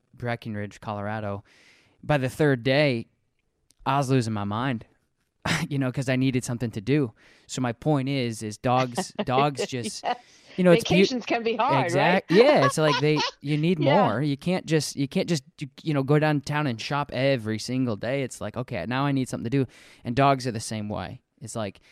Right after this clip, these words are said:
Speaker 1: every day they wake up and they're like, "I have nothing to do today." So,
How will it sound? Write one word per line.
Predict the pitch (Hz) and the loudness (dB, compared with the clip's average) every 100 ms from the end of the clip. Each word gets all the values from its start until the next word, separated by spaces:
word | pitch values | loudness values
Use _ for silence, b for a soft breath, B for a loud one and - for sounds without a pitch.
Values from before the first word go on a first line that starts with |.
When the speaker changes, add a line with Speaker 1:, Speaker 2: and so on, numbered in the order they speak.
| b b _ | b b _
Speaker 1:
every | 135 143 139 139 | 0 2 2 0
day | 127 127 135 | 2 2 2
they | 123 | 2
wake | 113 120 110 | 0 0 -2
up | 120 - | -4 -4
and | 123 | -4
they're | 120 | -4
like, | 113 113 - - | -2 -4 -6 -6
"I | 127 | -4
have | 123 117 | -2 -4
nothing | 120 117 110 | -4 -6 -8
to | 110 | -4
do | 120 180 | 0 2
today." | 160 151 139 135 | 2 2 2 0
So, | - 123 120 117 113 110 | -2 -2 0 0 -2 -6